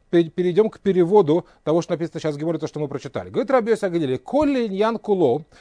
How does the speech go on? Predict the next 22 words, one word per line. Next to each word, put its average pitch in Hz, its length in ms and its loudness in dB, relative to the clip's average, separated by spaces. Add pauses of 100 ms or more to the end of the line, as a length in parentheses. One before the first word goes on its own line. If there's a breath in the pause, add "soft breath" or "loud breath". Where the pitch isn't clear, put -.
(160 soft breath)
вся 262 280 4
эта 254 200 4
тема, 214 280 0
то 170 80 -2
есть 139 200 -6
тот - 240 2
пасук, - 400 0
в - 20 -20
котором 214 380 2
написано, 180 560 -4 (240 soft breath)
что - 140 -12
надо 226 260 2
сжечь 190 380 -2
жертву 202 360 -2
хатат, 156 540 2 (400)
которая 196 340 2
стала 202 260 2
некошерной, 190 1120 2 (400 soft breath)
«эйно 220 340 4
медабер», 202 800 4 (340)
не 196 240 2
говорит, 208 640 4